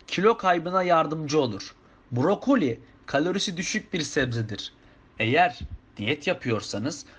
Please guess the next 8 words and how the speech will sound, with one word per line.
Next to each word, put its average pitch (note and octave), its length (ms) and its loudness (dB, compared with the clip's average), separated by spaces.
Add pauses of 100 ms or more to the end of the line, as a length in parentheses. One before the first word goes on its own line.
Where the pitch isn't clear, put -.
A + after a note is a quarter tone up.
(140)
brokoli D#3 540 -2
beslenme D#3 540 -2
listenizin C3 680 -4
olmazsa E3+ 680 -2
olmazları E3+ 680 -2
arasında D3+ 480 -2
yer D3 160 0
almalı. G#2 440 -2